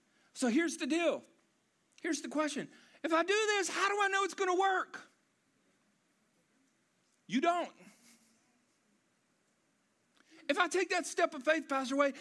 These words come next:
how do I know it's actually gonna work? You don't. But I got confidence in God because I'm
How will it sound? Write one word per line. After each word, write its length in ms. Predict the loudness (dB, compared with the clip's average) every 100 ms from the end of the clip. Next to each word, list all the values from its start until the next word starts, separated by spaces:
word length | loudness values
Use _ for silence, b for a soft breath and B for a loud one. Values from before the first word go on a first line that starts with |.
| B
how 160 | 2 4
do 80 | 4 2
I 40 | 2
know 180 | 2
it's 120 | 2 2
actually 360 | 2 0 -2
gonna 220 | 0 2
work? 420 | 4 4 2 -8 B B B B B _ _ _ _
You 180 | -8 -2
don't. 320 | 0 0 -4 -12 -20 -20 b _ _ _ _ _ _ _ _ -8
But 100 | -4
I 60 |
got 200 | 0 -2
confidence 540 | -2 -4 -2 -4 -8 -8
in 140 | -4
God 320 | -2 -2 -4 -8
because 300 | -10 -8 -6
I'm 240 | -8 -10